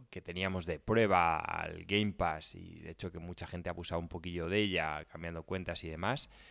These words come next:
pues la van a quitar. Eh, primero la cortaron a catorce días y ahora ya, eh, van a, van a poner el hacha. Yo creo que Microsoft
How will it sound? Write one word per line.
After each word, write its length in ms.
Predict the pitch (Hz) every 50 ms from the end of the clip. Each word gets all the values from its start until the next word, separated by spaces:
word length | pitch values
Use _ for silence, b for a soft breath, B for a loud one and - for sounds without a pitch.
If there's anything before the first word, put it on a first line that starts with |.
| b b b b - _
pues 360 | - 95 90 82 - - - _ _ - - _ _ _ _ _ _ _ - -
la 160 | - 101 87 87
van 120 | 92 92
a 40 | 90
quitar. 340 | - - - - 78 - - _ _ _ _ _ _ _ _ _ _ _ _ _ _ -
Eh, 180 | 95 90 87 80
primero 400 | - 90 90 92 104 101 98 90
la 140 | 80 78 80
cortaron 420 | - 85 78 - - 90 92 95
a 80 | 92 92
catorce 420 | - 90 - 95 85 - - 95
días 540 | 95 120 143 170 185 208 214 - - - - _ _
y 120 | - 95 90
ahora 200 | 82 82 82 80
ya, 300 | 78 82 95 113 - - -
eh, 260 | - 87 82 78 76
van 180 | 76 76 78 78
a, 100 | 76 - - -
van 160 | - 82 80
a 60 | 78
poner 220 | 78 - 80 80 80
el 100 | 80 80
hacha. 440 | 87 95 - - 117 113 127 - -
Yo 120 | - 85 78
creo 140 | 80 85 85
que 60 | 85
Microsoft 600 | 80 82 80 - 82 78 - 92 87 85 82 -